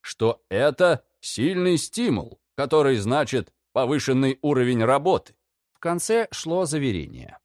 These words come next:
«Я, более чем многие другие, обязан правительству С С С Р за огромное внимание к руководимому мной учреждению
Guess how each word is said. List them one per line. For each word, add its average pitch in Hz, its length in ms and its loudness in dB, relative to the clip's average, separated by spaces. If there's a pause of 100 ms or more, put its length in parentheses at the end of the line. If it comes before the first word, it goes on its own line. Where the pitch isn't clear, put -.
(300)
«Я, 135 560 2 (180)
более 175 480 2
чем 175 220 -2
многие 165 640 0
другие, 147 640 0 (160)
обязан 127 680 0
правительству 117 720 -2
С 107 180 -2
С 98 220 -4
С - 120 -6
Р 175 180 2
за 120 240 2
огромное 131 580 2
внимание 117 640 0
к - 80 -6
руководимому 117 800 0
мной 139 360 0
учреждению 117 920 -2